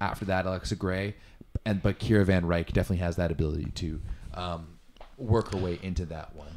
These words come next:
Um, any, anything else you have to say here,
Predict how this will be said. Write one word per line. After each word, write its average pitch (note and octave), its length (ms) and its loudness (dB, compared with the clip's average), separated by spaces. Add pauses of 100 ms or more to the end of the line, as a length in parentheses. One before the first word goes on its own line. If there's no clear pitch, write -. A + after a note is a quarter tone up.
(160)
Um, A2 340 2
any, D3 300 0
anything F3 340 6
else D3+ 220 8
you C3 80 12
have A#2+ 160 6
to B2 80 4
say A2 260 6
here, G2 400 10